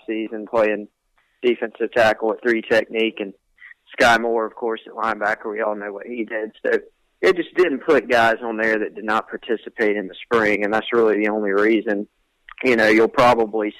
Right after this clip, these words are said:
see, uh, you'll definitely <laughs> see Sky Moore on the depth chart, and you'll probably see him plugged in, uh, at that weak side linebacker spot. Um, you know, he could really probably play anywhere in the scheme, um, but chances are you'll probably see him at that will linebacker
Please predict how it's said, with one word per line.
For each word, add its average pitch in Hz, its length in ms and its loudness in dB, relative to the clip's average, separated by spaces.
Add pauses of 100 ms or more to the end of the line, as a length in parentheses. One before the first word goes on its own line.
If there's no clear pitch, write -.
see, 110 420 -4 (680)
uh, - 80 -12
you'll 123 220 -2
definitely - 460 -2
<laughs> - 80 -14
see 131 120 4 (160)
Sky 110 180 0
Moore 107 260 -4
on 104 60 -18
the 104 80 -10
depth 104 340 -8
chart, 110 240 -8
and 110 60 -18
you'll 107 80 -8
probably 113 480 -4
see 110 140 -8
him 104 280 -14
plugged 110 300 -2
in, 107 320 -6 (720)
uh, - 260 -8
at 107 100 -12
that 101 180 -2
weak 120 280 -6 (120)
side 104 240 0
linebacker 104 720 -4
spot. 104 360 -2 (460)
Um, 107 220 -14
you 117 100 -8
know, 107 120 -4
he 131 100 -6
could 120 140 -8
really 110 400 -2 (240)
probably 110 480 -4
play 110 320 -4
anywhere 107 500 -2
in 104 120 -8
the 92 80 -16 (100)
scheme, 110 400 -8 (580)
um, 104 240 -8
but 110 140 -4
chances 110 440 -8
are 107 140 0
you'll 104 120 -4
probably 104 280 -4 (100)
see 110 120 -4
him 104 140 -6
at 90 100 -10
that 104 220 -2
will 110 260 -2
linebacker 104 600 -4